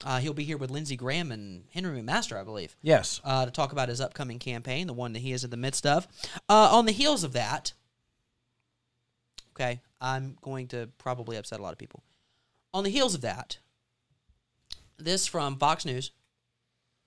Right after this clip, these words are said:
Speaker 1: Former President Donald Trump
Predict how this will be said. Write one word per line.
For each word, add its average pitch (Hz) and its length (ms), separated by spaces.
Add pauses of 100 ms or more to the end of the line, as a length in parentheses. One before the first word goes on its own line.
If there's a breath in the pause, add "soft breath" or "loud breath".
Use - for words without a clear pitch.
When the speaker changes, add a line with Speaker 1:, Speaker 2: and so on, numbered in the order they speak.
(920)
Speaker 1:
Former 220 180
President 196 400
Donald 180 260
Trump 123 340